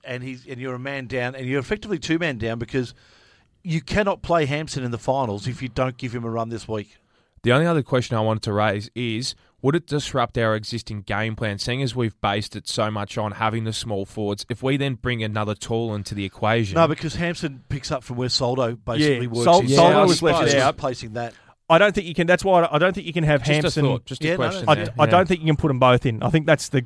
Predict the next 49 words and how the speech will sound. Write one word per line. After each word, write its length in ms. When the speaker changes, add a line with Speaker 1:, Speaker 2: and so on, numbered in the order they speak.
Speaker 3:
that's 240
if 180
they 140
Speaker 1:
Oh, 60
you 60
Speaker 3:
try 140
Speaker 1:
can't 140
Speaker 3:
to, 40
Speaker 1:
have 60
Hampson 220
Speaker 3:
yeah. 80
Speaker 1:
and 80
Soldo 280
in, 100
no. 120
Speaker 3:
Yeah, 160
Speaker 2:
No, 100
Speaker 3:
'cause 120
it 80
Speaker 2:
no, 100
Speaker 3:
went 60
Speaker 2:
no, 40
no. 140
Speaker 3:
too 180
tall, 280
and 180
they, 220
it's 320
all 120
about 200
pressure, 280
and 100
they 80
just, 140
Speaker 1:
Yep. 80
Speaker 3:
they 120
just 160
aren't 220
pressure 140
Speaker 1:
And, 100
uh, 40
Speaker 3:
players. 260
Speaker 1:
and 100
unfortunately 460
for 100
Soldo, 520
he's 300
just 420
not 280